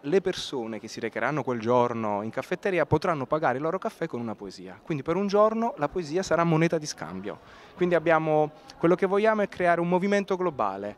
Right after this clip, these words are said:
esortare le persone a riconnettersi con la parte emotiva di se stesso, a non scrivere più tanto con la tastiera, ma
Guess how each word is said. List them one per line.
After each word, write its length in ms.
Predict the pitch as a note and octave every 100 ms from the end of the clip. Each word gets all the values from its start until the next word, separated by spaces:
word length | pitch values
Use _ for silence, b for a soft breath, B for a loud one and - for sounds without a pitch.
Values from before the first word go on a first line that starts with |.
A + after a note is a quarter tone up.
| B B
esortare 480 | - C3+ E3 - G#3+
le 120 | F3+
persone 540 | E3 D#3 - G3 E3 D3
a 360 | D3+ C3 G2+ -
riconnettersi 960 | - G#3 - F#3 G#3 G#3+ - A#2 -
con 160 | A#2 A2
la 80 | G#2
parte 280 | A2 -
emotiva 320 | A2+ A2 A2 G#2+
di 80 |
se 120 | G#2 G#2+
stesso, 320 | - G#2+ A#2
a 40 |
non 120 | C#3
scrivere 520 | F3 - A#3 A3 B2 A2
più 180 | - A#2+
tanto 340 | C3 B2+ A#2+
con 120 | B2+
la 120 | A#2+
tastiera, 520 | A#2 A#2+ - C#3 C#3+ A#2
ma 260 | C#3 F3+